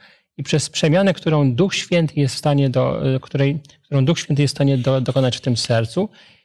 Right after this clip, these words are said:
I wśród wspólnoty wierzących to takie Królestwo Bo-, Boże w pewnym se-, se-, sensie realnie istnieje. Oczywiście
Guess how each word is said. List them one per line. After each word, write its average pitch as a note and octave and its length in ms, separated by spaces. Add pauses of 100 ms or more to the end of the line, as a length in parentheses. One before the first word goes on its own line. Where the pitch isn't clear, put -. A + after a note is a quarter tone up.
(220)
I D3+ 140
wśród D3 320
wspólnoty D#3 840
wierzących A#2+ 760 (600)
to D3+ 200
takie D3 300
Królestwo D3 520
Bo-, B2+ 520
Boże B2+ 200
w - 60
pewnym B2 340
se-, A#2+ 420
se-, A#2 380
sensie B2 360
realnie B2 320
istnieje. D#3 400 (200)
Oczywiście F#3 640